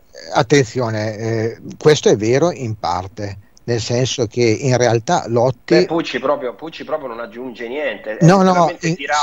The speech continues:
Speaker 1: sede,
Speaker 2: con le,
Speaker 1: allora,
Speaker 2: le
Speaker 1: in
Speaker 2: nani.
Speaker 1: sede, in sede dibattimentale no,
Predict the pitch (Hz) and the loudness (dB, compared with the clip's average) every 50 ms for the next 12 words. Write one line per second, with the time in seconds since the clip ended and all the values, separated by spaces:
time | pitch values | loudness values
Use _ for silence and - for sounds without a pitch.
0 | 180 196 202 - - 131 131 131 135 135 135 135 139 127 123 139 135 123 113 113 | 4 4 2 2 -4 -14 -16 -14 -14 -10 -8 -8 -8 -6 -2 0 0 0 0 -2
1 | - - - 175 151 127 - - 190 196 190 - 190 185 185 175 180 165 139 - | -6 -4 -4 -2 -2 -2 -2 -4 -6 -8 -2 2 2 2 2 2 0 -2 -2 0
2 | - 185 185 196 185 147 151 151 - 160 127 - - 143 135 131 123 120 110 120 | 2 2 4 4 2 2 0 0 -2 -2 -6 -4 -6 -6 -4 -4 -4 -6 -4 -4
3 | 147 190 214 160 113 107 117 113 113 104 95 85 78 | -2 -2 0 -2 -2 -4 -4 -4 -4 -4 -4 -6 -8